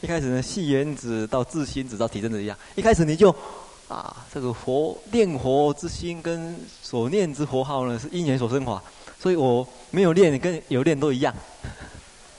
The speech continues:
<laughs> 哎，这个打火机的时候，呃，坚香的法师跟你讲，“哎，你怎么不练火啊？”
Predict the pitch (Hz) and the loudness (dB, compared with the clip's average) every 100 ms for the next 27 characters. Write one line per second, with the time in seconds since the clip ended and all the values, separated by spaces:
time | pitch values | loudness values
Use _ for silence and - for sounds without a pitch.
0 | - - - - - - - - - - | -20 -20 -20 -18 -16 -16 -16 -18 -20 -20
1 | - - - - - - - - - - | -16 -16 -16 -18 -18 -20 -20 -20 -20 -20
2 | - - - - - - - - - - | -20 -20 -20 -20 -20 -20 -20 -20 -20 -20
3 | - - 120 113 113 110 107 107 107 185 | -20 -12 -6 -4 -2 -2 -2 -4 -6 -4
4 | 180 131 135 123 113 110 110 104 - - | 0 0 0 -4 0 0 0 -2 -8 -20
5 | - - - - - - - - - - | -20 -20 -20 -20 -20 -20 -20 -20 -20 -20
6 | - - - 92 95 55 57 55 57 60 | -20 -20 -14 -10 -10 -10 -10 -10 -10 -8
7 | 120 117 113 113 104 101 101 92 92 110 | -6 -4 -4 -4 -4 -4 -6 -6 -6 -6
8 | 110 104 113 160 139 135 135 139 139 127 | -6 -6 -8 -8 -6 -2 0 0 0 -2
9 | 143 156 127 104 101 | -4 -4 -2 -2 -4